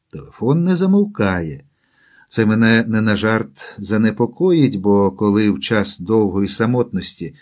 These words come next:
з якою не розлучаюся ні вдень, ні вночі, ні на роботі,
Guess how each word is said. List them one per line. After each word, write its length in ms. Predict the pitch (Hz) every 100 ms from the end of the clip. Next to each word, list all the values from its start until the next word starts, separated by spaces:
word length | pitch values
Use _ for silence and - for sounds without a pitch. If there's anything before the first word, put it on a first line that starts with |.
| _ _ -
з 100 | 92
якою 420 | 101 101 101 - _ -
не 180 | 104 107
розлучаюся 800 | 101 101 104 113 101 92 - 101
ні 140 | 104
вдень, 340 | 95 110 101
ні 100 | 92
вночі, 560 | 90 95 95 - 113 101
ні 120 | 95
на 120 | 101
роботі, 560 | 110 113 135 123 104